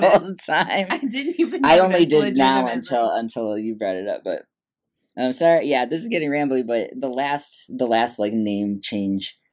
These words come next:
Speaker 2: effort I made, had to make in college was telling certain teachers, like, um,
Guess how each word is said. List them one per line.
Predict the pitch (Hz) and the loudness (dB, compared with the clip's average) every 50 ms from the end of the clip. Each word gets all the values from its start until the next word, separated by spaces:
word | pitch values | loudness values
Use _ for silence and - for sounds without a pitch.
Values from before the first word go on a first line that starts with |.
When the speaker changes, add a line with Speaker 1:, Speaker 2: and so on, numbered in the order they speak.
| _ _ _ _ _ - | _ _ _ _ _ -2
Speaker 2:
effort | 117 113 - - 101 104 101 - - | -2 0 0 -2 -2 -2 -2 -2 -4
I | 101 | -4
made, | 104 107 104 101 101 95 - - | -2 -2 -2 0 0 -2 -2 -4
had | - 117 110 101 | -4 -4 -2 -2
to | 107 | -2
make | 104 104 98 | -4 -4 -4
in | 95 95 95 | -6 -8 -8
college | 98 - 101 101 101 95 87 87 82 - 101 | -6 -6 -4 -2 -2 -2 -4 -4 -6 -8 -8
was | 98 98 95 90 87 90 90 90 - | -6 -4 -4 -2 -4 -4 -4 -6 -8
telling | - - 104 95 87 87 90 92 92 - | -8 -8 -6 -6 -4 -4 -4 -4 -6 -6
certain | - - - - - - | -6 -6 -6 -6 -8 -8
teachers, | - - 101 98 - 156 156 151 147 147 - | -10 -10 -10 -8 -6 -4 -4 -4 -4 -4 -4
like, | 104 101 92 85 - | -4 -4 -4 -4 -6
um, | - 90 90 80 71 78 82 - | -6 -6 -6 -6 -8 -10 -10 -12